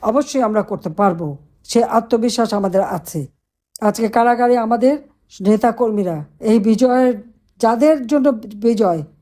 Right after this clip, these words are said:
সেই মুক্তিযোদ্ধা, তারা আজ কারাগারে বন্দী অথবা ঘরে আটকা।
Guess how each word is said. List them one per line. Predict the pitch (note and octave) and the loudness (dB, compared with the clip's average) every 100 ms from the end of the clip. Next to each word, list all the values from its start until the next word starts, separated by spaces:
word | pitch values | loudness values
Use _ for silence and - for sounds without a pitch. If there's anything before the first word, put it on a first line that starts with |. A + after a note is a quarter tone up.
| _ | _
সেই | - B3+ | 0 2
মুক্তিযোদ্ধা, | A#3+ D4 - D#4+ C#4+ B3+ C#4 A3 E3 _ _ | 2 0 0 2 2 2 2 0 -4 _ _
তারা | B3+ C4+ D4 | 2 4 4
আজ | C4 B3+ | 2 -2
কারাগারে | B3 A3 G#3+ G#3 | -2 0 0 -2
বন্দী | F#3 G3 F3 D#3+ C#3 _ - | -2 -4 -4 -8 -10 _ -8
অথবা | G#3+ A3 A#3 D4 - _ - | -4 2 2 2 -4 _ -4
ঘরে | F3+ A3+ A3 G#3 - _ | 0 2 2 0 -8 _
আটকা। | G3+ - - F3+ | -14 -12 -8 -8